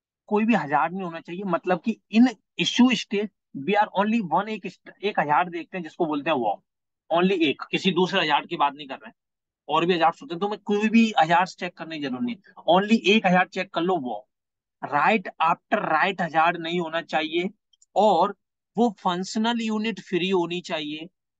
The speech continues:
अगर वो functional unit free है, वो hazard नहीं है, कोई भी structural hazard नहीं है,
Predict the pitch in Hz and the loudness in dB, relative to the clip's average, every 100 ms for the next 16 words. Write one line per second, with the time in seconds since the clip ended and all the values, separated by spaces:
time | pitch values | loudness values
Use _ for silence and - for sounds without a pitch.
0 | - 170 214 226 233 - 180 175 214 214 | -4 -2 0 -2 -2 -2 -2 -2 -2 -2
1 | 208 208 175 - 170 185 170 156 165 _ | -2 -6 -8 -4 -2 0 0 -2 -8 _
2 | _ - 143 170 226 214 180 175 196 196 | _ -8 0 4 4 2 0 -2 -2 -4
3 | 185 180 151 151 - _ _ 202 196 220 | -12 -12 -10 -12 -14 _ _ 2 4 6
4 | 240 - - 208 - 226 202 180 180 180 | 2 2 -6 -6 -2 0 2 4 2 0
5 | 160 151 151 | -4 -10 -12